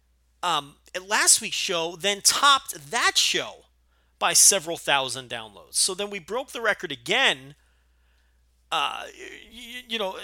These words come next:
s-, several thousand times over. So I don't know what's going on, uh, but, you know, Audio Boom tells us the numbers are accurate, and,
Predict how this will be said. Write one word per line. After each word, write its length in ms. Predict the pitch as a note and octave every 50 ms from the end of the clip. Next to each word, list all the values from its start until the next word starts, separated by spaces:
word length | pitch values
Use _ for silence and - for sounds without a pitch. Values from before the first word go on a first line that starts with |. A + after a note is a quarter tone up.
| - D3+
s-, 260 | F#3 - - - - F#3 F3+ - -
several 320 | - - - G#3 F3+ D#3 D#3+
thousand 300 | - F3 D#3+ D#3+ C#3+ C#3+
times 260 | - E3 D3 C#3+ D3
over. 160 | D3+ D3+ D#3
So 240 | - - G3 G3 F#3+ - _ - - - - - - - _
I 80 | - D#4
don't 140 | F#4 G#4
know 80 | E4+ B3+
what's 240 | G#3 G#3 G#3+ - -
going 240 | - G#3 F3+ E3 D3+
on, 260 | C#3+ D#3+ G3+ A#3+ B3 _ _ _ _ _ _ _ _ _ _ _ _ _ _ _ _ _ -
uh, 220 | F#3+ G3 F#3+ F3+
but, 280 | E3+ C#3+ G3+ F3+ F3+ - _ -
you 80 | G#3+
know, 100 | G3 F3
Audio 320 | D#3+ D3+ G3+ A#3 C#4+ D4+ B3
Boom 220 | G3+ B3 B3 A#3+
tells 280 | - - G3+ G3+ G#3 G3+
us 120 | A3 -
the 80 | - F3+
numbers 260 | E3 E3 E3 E3+ D3+
are 80 | D#3 C#3
accurate, 380 | C3 C3 - - D#3 - - - _ _ _ _ _ _
and, 480 | E3+ E3 D#3 D#3 D#3 D3 D3 D3 C#3+